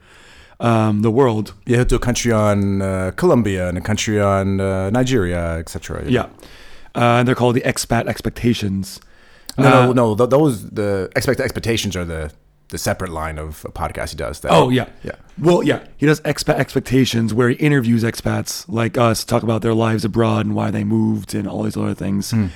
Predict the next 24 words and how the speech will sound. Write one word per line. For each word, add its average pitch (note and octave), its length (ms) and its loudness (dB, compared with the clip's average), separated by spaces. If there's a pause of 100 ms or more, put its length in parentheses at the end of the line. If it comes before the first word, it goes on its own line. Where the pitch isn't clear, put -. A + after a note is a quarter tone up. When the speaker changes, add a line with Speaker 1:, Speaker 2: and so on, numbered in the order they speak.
(380)
Speaker 1:
And C3 300 2
we'll C#3 80 6
be C3+ 120 4
featured, B2 600 2 (100)
uh, A2+ 400 0
Jeff C3 240 0
and C3 100 -2
I A2+ 220 0
will A#2 100 0
be A2 100 0
featured A2+ 500 0
on A2 560 0 (180)
his A2 160 -2
next B2+ 260 0
episode, A2 520 0
which A2 180 -2
will A2+ 60 -2
be A2+ 40 2
released, A2+ 600 0 (720)
uh, A#2+ 260 4
next C3 300 0
Tuesday, B2 520 0
June A2+ 520 2
second. - 680 -6